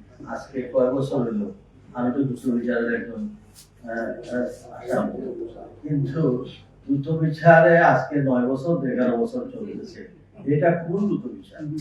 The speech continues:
তা আমি, আমি বলি এই দ্রুত বিচার শব্দটা আপনার সঙ্গে আমি স্পেশাল ট্রাইব্যুনাল যদি নেওয়া হয়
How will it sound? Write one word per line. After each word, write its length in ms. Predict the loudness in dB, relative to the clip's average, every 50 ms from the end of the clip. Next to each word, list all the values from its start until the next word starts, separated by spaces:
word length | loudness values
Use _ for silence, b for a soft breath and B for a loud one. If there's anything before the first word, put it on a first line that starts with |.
| -8 -10 -12 -16 -20 _ _ -16 -6
তা 220 | -4 0 0 2
আমি, 300 | 2 2 0 0 -2 -4 -6
আমি 220 | -4 -2 0 0 2
বলি 180 | 2 0 0
এই 240 | 0 0 0 0 0
দ্রুত 220 | 0 -2 -4 -2 -2
বিচার 400 | -2 0 0 2 2 2 2 2
শব্দটা 600 | 0 -2 -4 -4 -4 -4 -6 -6 -2 2 2 4
আপনার 420 | 4 4 4 4 4 4 2 -2 -8 -12
সঙ্গে 260 | -14 -12 -10 -8 -8
আমি 280 | -8 -8 -10 -12 -16 -20 -20 _ _ _ _
স্পেশাল 580 | -20 -20 -10 -4 -4 -4 -2 -2 -4 -4 -4 -4
ট্রাইব্যুনাল 640 | -4 -4 -4 -2 -2 -2 -4 -4 -6 -6 -6 -8 -8
যদি 400 | -10 -10 -12 -12 -12 -12 -12 -14 -16 -20 _ _ _ _ _ _ -14 -14 -12 -12 -10 -8 -4
নেওয়া 300 | -4 -2 -2 -2 -2 -2
হয় 200 | 0 -2 -2 -4